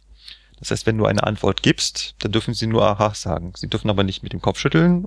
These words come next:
oder mit dem Kopf nicken oder ihn schief halten.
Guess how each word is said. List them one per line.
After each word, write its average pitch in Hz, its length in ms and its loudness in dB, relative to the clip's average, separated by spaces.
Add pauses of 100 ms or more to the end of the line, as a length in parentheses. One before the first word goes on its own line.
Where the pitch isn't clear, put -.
oder - 100 -8
mit 95 140 -4
dem 95 100 -4
Kopf - 240 -2
nicken 170 460 2
oder 101 260 -2
ihn 95 100 -4
schief - 320 0
halten. 165 480 4